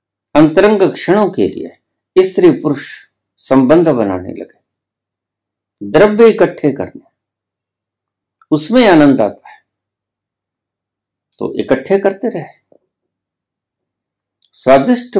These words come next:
पदार्थों को चखते रहे, उसमें आनंद आता है, अच्छी अच्छी मूर्तियों को देखते रहे,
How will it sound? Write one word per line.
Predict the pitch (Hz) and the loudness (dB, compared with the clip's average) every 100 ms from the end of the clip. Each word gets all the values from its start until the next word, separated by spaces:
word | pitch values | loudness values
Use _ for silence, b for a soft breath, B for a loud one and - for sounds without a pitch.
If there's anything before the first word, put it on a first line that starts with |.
| 170 | -2
पदार्थों | 131 139 175 - 220 | 2 4 4 0 -4
को | 226 202 | -2 -2
चखते | - 180 - 269 | -2 -4 -2 -2
रहे, | 233 113 - _ _ _ - | -2 -4 -10 _ _ _ -12
उसमें | 127 139 196 | -6 0 2
आनंद | 151 143 240 254 | 2 0 0 -2
आता | 190 - - | -4 -10 -20
है, | - _ _ _ _ _ _ _ _ _ _ _ _ _ - | -20 _ _ _ _ _ _ _ _ _ _ _ _ _ -8
अच्छी | 156 - 254 | -8 0 2
अच्छी | 240 247 247 | 2 2 -2
मूर्तियों | 220 160 156 156 294 | 2 2 0 -2 -2
को | 311 233 | -4 -4
देखते | 131 - 107 | -4 -4 -8
रहे, | 85 | -8